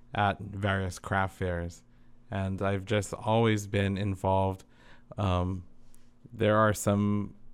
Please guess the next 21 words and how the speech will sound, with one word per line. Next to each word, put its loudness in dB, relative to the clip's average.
costumes 2
in -2
the -4
shop 2
that 2
we 0
actually -2
just -4
passed 0
on 2
to, 0
uh, 0
Kuha'o's 0
family. -2
And -2
so 0
his 0
daughter 4
is -2
now 2
wearing 0